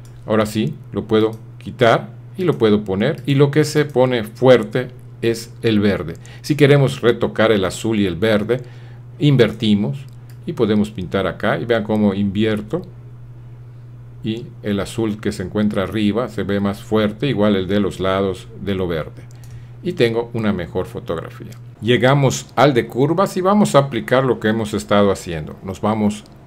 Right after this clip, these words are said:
a edición, rellenar, lo vamos a llenar de negro, le ponemos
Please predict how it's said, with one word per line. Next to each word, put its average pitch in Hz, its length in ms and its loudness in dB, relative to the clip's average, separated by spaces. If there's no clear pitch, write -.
a 107 180 4
edición, 123 720 2
rellenar, 147 720 6
lo 110 80 0
vamos 120 320 6
a 113 60 4
llenar 107 480 4
de 107 220 0
negro, 127 540 2
le 170 100 2
ponemos 120 520 0